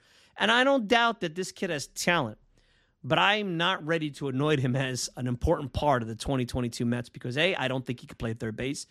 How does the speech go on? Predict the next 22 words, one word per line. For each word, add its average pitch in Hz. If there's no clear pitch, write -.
I 127
talked 127
to 120
a 117
good 135
friend 160
of 156
mine 151
that, 123
uh, 120
works 123
for -
M 131
L 120
B 143
down 120
in, 117
uh, 117
uh, 135
uh, 123
Charlotte 151
and, 123